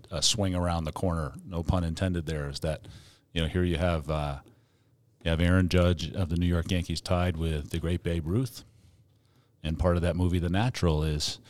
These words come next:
him, um, throwing a strike past Babe Ruth early on in that movie, and that's why he ends up getting shot, because he was so good. The, the, the man was, uh, interested in upending his career because it threw off the balance.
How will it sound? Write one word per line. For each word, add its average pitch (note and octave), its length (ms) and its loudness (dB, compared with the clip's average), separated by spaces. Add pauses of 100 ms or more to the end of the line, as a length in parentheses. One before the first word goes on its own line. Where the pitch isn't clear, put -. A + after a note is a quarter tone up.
(160)
him, F#2+ 460 4 (500)
um, E2 160 -2
throwing F2+ 360 4
a D#2+ 60 0
strike - 380 2
past E2+ 400 0
Babe E2+ 240 2
Ruth F2 360 0 (100)
early F2 240 2
on E2+ 180 2
in E2 120 0
that D#2+ 140 -2
movie, G2+ 300 -2
and C#2+ 140 -4
that's D#2 220 -6
why D#2+ 140 -2
he D#2 140 -2
ends D#2 180 -4
up D#2 140 -4
getting D2+ 220 -4
shot, - 360 -6
because C#2+ 280 -8
he D#2 100 -4
was D2 160 -4
so F2 260 0
good. E2 300 -2 (1200)
The, C#2 300 -6 (380)
the, D2 120 -6 (200)
the D2 100 0
man E2+ 400 2
was, C#2+ 280 -2 (180)
uh, C#2 220 -6 (260)
interested F2+ 400 2
in D#2+ 80 0
upending F2 460 0
his D#2 180 -2
career F2 360 0
because D#2+ 340 -4
it E2 180 -6
threw F#2+ 200 2
off F2+ 200 -2
the F2+ 80 -2
balance. F#2 600 -4